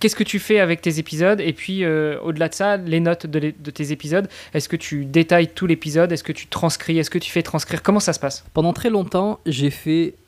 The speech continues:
Speaker 2: les montages moi-même et c'était un enfer. J'essaie de pas l'être parce que c'est anti, euh, progression, je trouve, euh, perfectionniste. Mais je suis un grand perfectionniste,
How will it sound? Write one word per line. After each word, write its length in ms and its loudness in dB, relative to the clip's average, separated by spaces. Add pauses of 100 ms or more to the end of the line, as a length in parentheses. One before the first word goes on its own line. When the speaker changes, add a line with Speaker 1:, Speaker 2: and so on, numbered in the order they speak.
Speaker 2:
les 240 0
montages 460 0
moi-même 420 0
et 60 -4
c'était 260 0
un 160 0
enfer. 460 -6
J'essaie 340 0
de 80 2
pas 200 0
l'être 260 -2
parce 160 -4
que 80 0
c'est 220 -2
anti, 460 -2
euh, 200 -6 (500)
progression, 540 2
je 80 -2
trouve, 460 0
euh, 120 0
perfectionniste. 640 -2 (540)
Mais 80 2
je 80 2
suis 240 0
un 40 6
grand 180 4
perfectionniste, 760 0